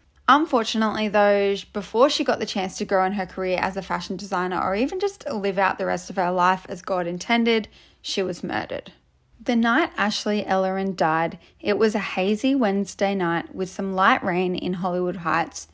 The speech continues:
and she was actually headed out for a date to go attend the Grammys after party. It was a pretty late night already because Ashley decided she would wash and dry her hair before the date, but unfortunately, she never even made it. Early the next morning, her roommate, Jennifer DeSisto,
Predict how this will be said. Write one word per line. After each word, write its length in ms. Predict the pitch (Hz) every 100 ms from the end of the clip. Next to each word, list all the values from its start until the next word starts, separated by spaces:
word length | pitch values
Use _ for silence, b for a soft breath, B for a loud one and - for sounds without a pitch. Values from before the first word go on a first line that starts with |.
| _ 190
and 120 | 196
she 100 | 214
was 140 | 202
actually 460 | - 185 - 349 349
headed 260 | 240 190
out 200 | 185 170
for 140 | - 190
a 60 |
date 400 | 180 170 175 -
to 80 | -
go 220 | 175 180
attend 440 | 220 - 208 190 185
the 60 |
Grammys 500 | 180 190 165 175 175 -
after 380 | 185 170 - 180
party. 500 | - - - - - _
It 180 | - 247
was 260 | 214 220 262
a 60 |
pretty 320 | 311 - 220 214
late 260 | 196 180
night 280 | 190 185 -
already 500 | 185 180 170 180 214
because 360 | - 202 214 202
Ashley 400 | 180 202 233 247
decided 580 | 240 - 180 175 185 175
she 140 | 196
would 180 | 180 180
wash 260 | 170 180 -
and 100 | 190
dry 260 | 185 170 170
her 40 |
hair 260 | 170 175 175
before 360 | 180 - 185
the 80 | 180
date, 240 | 180 165 -
but 140 | - 214
unfortunately, 880 | 208 - 202 208 - 233 247 254 247 -
she 180 | -
never 320 | 202 185 180 185
even 360 | 180 180 175
made 240 | 165 175 -
it. 240 | - 320 - _ -
Early 320 | 214 233 254
the 120 | 254
next 260 | 254 254 -
morning, 440 | 202 202 196 196
her 260 | 214 202 190
roommate, 680 | 196 190 214 233 - 320
Jennifer 560 | 226 180 202 - 233 214
DeSisto, 840 | - 190 - 175 - - 185 175